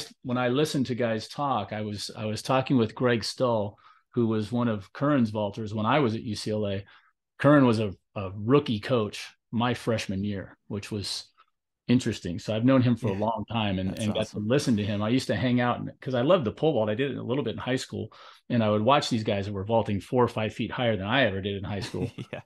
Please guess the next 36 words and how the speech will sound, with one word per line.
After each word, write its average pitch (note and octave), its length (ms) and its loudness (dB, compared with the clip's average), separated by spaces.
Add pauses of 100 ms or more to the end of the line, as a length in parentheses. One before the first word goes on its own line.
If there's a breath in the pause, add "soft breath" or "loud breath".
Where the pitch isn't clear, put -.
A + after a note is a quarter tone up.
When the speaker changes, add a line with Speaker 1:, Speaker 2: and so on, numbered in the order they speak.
(160)
Speaker 1:
And G#2+ 200 4
they B2+ 120 6
weren't C3 260 4
asking B2 420 -2
me D3 180 4
to D3 80 2
do G#2+ 180 0
it, A2+ 160 -2
of G#2+ 100 -12
course. A#2 420 -4
So C3+ 160 2
<laughs> A2 200 0
I A#3 80 8
was C#3+ 120 6
like, C3+ 220 4 (320 loud breath)
I'm C3+ 160 -2
watching, C#3+ 520 2
but B2 120 0
I A#2+ 80 0
was A#2 140 -2
always C3+ 280 2
listening. A#2 460 -4
I G2 80 -8
listened B2 300 -2
to G#2+ 60 -2
him. C3+ 340 2
I A2+ 80 0
listened A#2 300 0
to A2+ 40 0
Art A#2+ 260 -2
Venegas, A#2+ 520 -2
who A2+ 80 -2
was A2 160 -4
one A2 100 0
of G#2+ 40 0
the G2+ 60 0